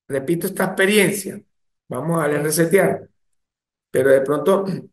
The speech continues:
<clears throat> cambiamos el coeficiente de roce este a cero punto ocho, vamos a ver qué ocurre,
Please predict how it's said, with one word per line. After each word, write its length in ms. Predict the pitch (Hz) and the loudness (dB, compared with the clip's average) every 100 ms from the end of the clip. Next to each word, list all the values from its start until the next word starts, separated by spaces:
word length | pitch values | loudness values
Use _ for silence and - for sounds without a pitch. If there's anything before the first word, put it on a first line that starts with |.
| _ | _
<clears throat> 340 | _ _ _ | _ _ _
cambiamos 520 | - 139 143 156 185 | -6 -4 0 2 4
el 120 | 196 | 4
coeficiente 600 | 196 131 - - 147 147 | 4 4 2 -4 -4 0
de 100 | 190 | 2
roce 420 | 165 165 165 185 185 | 4 2 2 2 2
este 440 | 170 - 185 185 _ _ _ _ _ _ _ _ _ _ _ _ _ - | 2 -4 -8 -10 _ _ _ _ _ _ _ _ _ _ _ _ _ -16
a 80 | 123 | -8
cero 320 | - 156 170 | -4 -2 -2
punto 320 | 143 127 131 | -4 -6 0
ocho, 360 | 156 196 196 127 | 2 2 -2 -10
vamos 220 | 123 147 | -12 -12
a 40 | |
ver 100 | 131 | -12
qué 80 | 139 | -12
ocurre, 380 | 131 185 185 | -2 0 0